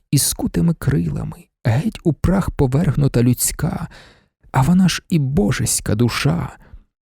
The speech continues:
Це завжди вражало Максимове серце, коли він відвідував на соборному цвинтарі того янгола мармурового, що тепер уважався йому надгробним пам'ятником його власного дитинства.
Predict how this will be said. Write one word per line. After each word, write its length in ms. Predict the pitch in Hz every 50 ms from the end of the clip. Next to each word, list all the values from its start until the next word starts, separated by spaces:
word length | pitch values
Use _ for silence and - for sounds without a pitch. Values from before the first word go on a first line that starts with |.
| _ _ _ _ _ _ _ _ _ _ _ _ _ _ _ _ _ _
Це 160 | _ - - 98
завжди 380 | 90 98 90 95 95 - 185
вражало 460 | 175 - - 127 107 113 131 139 131
Максимове 600 | 113 110 113 - - - - - 76 - - 120 110
серце, 480 | - - - 131 143 139 - - -
коли 240 | - - - 113 117
він 140 | 110 117 113
відвідував 640 | 107 113 101 123 143 - 190 - 160 - 151 135 -
на 80 | 131 117
соборному 600 | - - 120 123 - - - - 165 160 160 156
цвинтарі 600 | - - - - 135 160 170 160 143 - 123 120 120
того 260 | - - 127 117 123
янгола 540 | 120 113 131 147 175 160 120 117 120 117 113
мармурового, 840 | 117 127 123 113 117 120 123 120 151 160 143 123 113 - 123 - - - - - - _ _ _ _ _ _ _
що 220 | - - - -
тепер 300 | - 160 - - 185 - -
уважався 600 | 160 135 135 127 123 175 196 185 - - - 147
йому 200 | 139 131 135 139
надгробним 600 | 139 139 131 117 117 190 208 - - 170 165 151
пам'ятником 760 | - _ 165 185 196 160 147 143 - 143 139 - - 135 131
його 240 | 131 131 117 117 113
власного 520 | 123 127 170 175 165 - - 156 143 151
дитинства. 840 | 160 165 - - 196 202 185 160 - - - - - - 151 - -